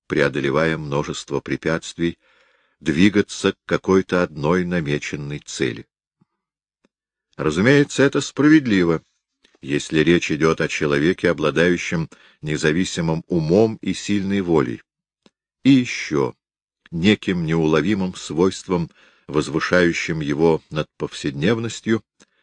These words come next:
и позволяющим слышать звуки иных сакральных сфер. Сергей Лихоманов был именно таким человеком,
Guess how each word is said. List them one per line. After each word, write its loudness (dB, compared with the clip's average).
и -2
позволяющим 2
слышать -2
звуки -2
иных -4
сакральных -2
сфер. -8
Сергей 0
Лихоманов 0
был 0
именно -4
таким -4
человеком, -4